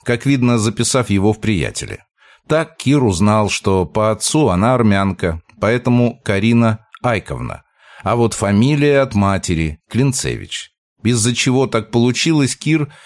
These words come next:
расспрашивать не стал. Неловко – но сообразил, что родители Карины, скорее всего, расстались. В художественной самодеятельности Карина участвовала в школе, затем в училище.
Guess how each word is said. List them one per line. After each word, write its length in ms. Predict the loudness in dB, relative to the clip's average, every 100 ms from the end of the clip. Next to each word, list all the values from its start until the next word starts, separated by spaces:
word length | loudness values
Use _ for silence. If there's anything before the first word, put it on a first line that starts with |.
| -8
расспрашивать 680 | -4 -4 -2 -2 0 -2 -4
не 100 | -4
стал. 420 | -8 -8 -10 -12 _ _ _ -6
Неловко – 800 | -4 -2 0 0 -2 -8 -14 -16 _ -20 -8 -2
но 160 | 0
сообразил, 680 | 0 0 0 0 2 2 2
что 200 | 0 0
родители 500 | 0 0 -2 0 0
Карины, 460 | 0 0 2 2 0
скорее 340 | 0 2 2
всего, 580 | 0 0 2 2 -2 -6
расстались. 840 | -6 -4 -4 -4 -6 -6 -8 -10 -12 _ _ -12
В 80 |
художественной 720 | -2 0 0 0 0 0 0 0
самодеятельности 960 | 0 0 2 0 2 2 0 0 -2
Карина 380 | -2 0 2 2
участвовала 640 | 0 0 -2 0 2 2
в 40 | -2
школе, 400 | 0 2 2 2
затем 380 | 0 0 0 0
в 60 |
училище. 680 | 0 -4 -6 -6 -6 -8 -12